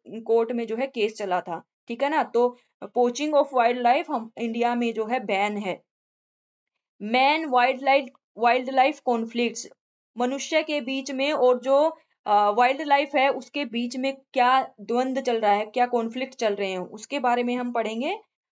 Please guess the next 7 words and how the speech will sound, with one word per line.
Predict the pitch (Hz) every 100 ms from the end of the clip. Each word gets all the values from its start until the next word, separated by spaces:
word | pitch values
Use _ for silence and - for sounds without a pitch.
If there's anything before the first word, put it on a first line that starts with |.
| _ 196
Biological | 233 302 330 320 285 302 320
invasion | 262 269 254 269 254 320 294
with | 262 311 359 - -
emphasis | 254 247 269 302 320 -
on | 254 262 240 233 - _ -
Indian | 269 277 294
biodiversity। | 254 220 220 208 202 190 190 196 208